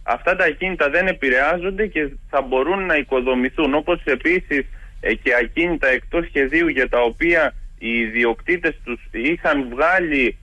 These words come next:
ε, προέγκριση οικοδομικών αδειών ή είχαν εκδώσει οικοδομικές άδειες, δεν θα επηρεαστούν από αυτό το καθεστώς. Ε, όμως, ε, οι ιδιοκτήτες οι οποίοι έχουν ακίνητα,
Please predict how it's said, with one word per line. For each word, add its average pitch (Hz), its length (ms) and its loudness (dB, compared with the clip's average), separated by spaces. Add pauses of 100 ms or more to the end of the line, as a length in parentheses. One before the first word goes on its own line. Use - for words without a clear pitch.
(140)
ε, 110 200 2
προέγκριση 143 760 0
οικοδομικών 117 760 2
αδειών 139 400 2
ή 151 100 2
είχαν 151 260 0
εκδώσει 135 560 0
οικοδομικές 113 680 0 (240)
άδειες, 151 320 0 (340)
δεν 170 180 0
θα 196 100 0
επηρεαστούν 139 640 0
από 139 260 2
αυτό 131 260 0
το 123 100 0
καθεστώς. 123 640 0 (440)
Ε, 117 140 2
όμως, 180 540 2
ε, 117 460 2
οι 117 120 2
ιδιοκτήτες 123 720 0
οι 139 60 0
οποίοι 170 300 2 (120)
έχουν 170 220 -2
ακίνητα, 139 800 0